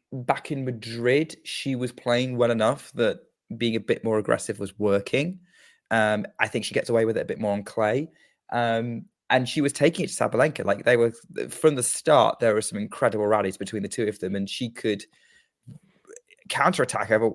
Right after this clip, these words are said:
of what Sabalenka was throwing at her, which is unusual given the amount of power that, um, Sabalenka throws at her. And that, that was a very tightly contested first set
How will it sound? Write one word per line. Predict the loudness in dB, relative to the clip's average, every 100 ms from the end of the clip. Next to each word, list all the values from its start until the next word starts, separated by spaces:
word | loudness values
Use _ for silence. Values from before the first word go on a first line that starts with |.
| 0
of | 0
what | 2 0
Sabalenka | 2 2 4 2 0
was | -6 0
throwing | 2 2 2
at |
her, | -2
which | -2 -2
is | -4 -4
unusual | -4 -4 -2 -2 -2 -4 -2
given | -4 -4
the | -4
amount | -4 -4
of | -6
power | -2 2 2
that, | 2 -4 _ _ _ -18 -10
um, | -8 -6 -8 -6
Sabalenka | 0 2 2 0 -4 -12
throws | 4 6 6 2
at | -2
her. |
And | 0 0
that, | 2
that | 2 4
was | 2
a |
very | 2
tightly | 0 -4 -4 -4
contested | -6 -8 -2 -2 -2
first | -4 2 2 2 2
set | 4 4